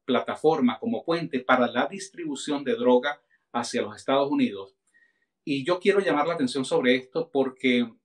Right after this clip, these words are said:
a diferencia del discurso, eh,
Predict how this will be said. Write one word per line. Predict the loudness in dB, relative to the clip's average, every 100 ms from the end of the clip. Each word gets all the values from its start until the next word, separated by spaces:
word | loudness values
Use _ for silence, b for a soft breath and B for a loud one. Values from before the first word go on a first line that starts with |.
| _
a | 0 0
diferencia | 0 -2 -2 -4 -6 -2 0 -2 -6
del | -2 0 0 -2 -4 -4 -6
discurso, | -10 -8 -6 -4 -6 -2 2 2 2 -4
eh, | -8 -8 -10 -14